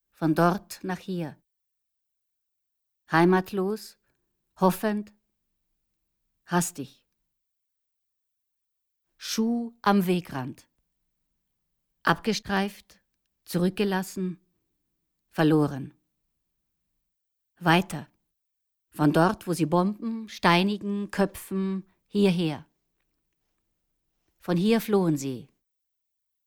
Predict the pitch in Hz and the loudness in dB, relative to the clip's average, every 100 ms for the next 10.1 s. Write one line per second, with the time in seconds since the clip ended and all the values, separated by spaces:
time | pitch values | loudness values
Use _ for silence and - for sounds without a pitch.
0 | _ - 185 190 156 151 147 147 147 143 | _ -4 2 2 4 2 4 4 4 2
1 | 143 143 175 151 139 147 185 196 208 202 | 0 -4 -4 0 0 0 0 0 -2 -6
2 | - _ _ _ _ _ _ _ _ _ | -10 _ _ _ _ _ _ _ _ _
3 | 151 151 147 160 147 143 - 151 151 160 | -6 -2 -2 -2 -2 -4 -4 -2 0 0
4 | 190 185 _ _ _ _ _ _ - 156 | -2 -8 _ _ _ _ _ _ 0 4
5 | 156 - - 196 196 202 160 147 196 190 | 4 2 2 2 2 0 0 0 -4 -6
6 | - - 220 226 214 _ _ _ _ _ | -10 -12 -10 -10 -12 _ _ _ _ _
7 | _ _ _ _ - 165 160 165 214 - | _ _ _ _ 0 4 6 6 4 0
8 | 180 165 147 156 180 175 185 190 185 185 | 2 4 4 2 0 0 -4 -4 -6 -12
9 | _ - 147 143 151 156 160 180 180 170 | _ -6 -2 2 4 4 2 -2 -6 -8
10 | 165 | -12